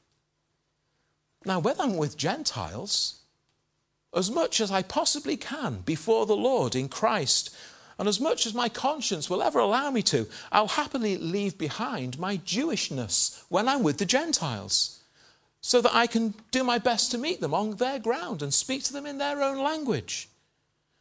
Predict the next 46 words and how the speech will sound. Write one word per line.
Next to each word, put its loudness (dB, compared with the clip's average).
If -2
I 4
can 0
avoid 2
unnecessary 2
offence -2
or 0
hindrance -2
when -4
I'm -2
trying -2
to -10
preach -6
the -6
gospel, -2
I -6
will -4
do, -4
and -4
I'm 0
at 2
liberty -6
to -10
do -10
so. -2
Now, 2
of -8
course, 0
we 0
need 0
to -2
bear 4
in 0
mind 2
that -4
Paul 2
is 0
not 0
saying 0
here -2
that -4
he -4
is -4
free -6
to -4
do -4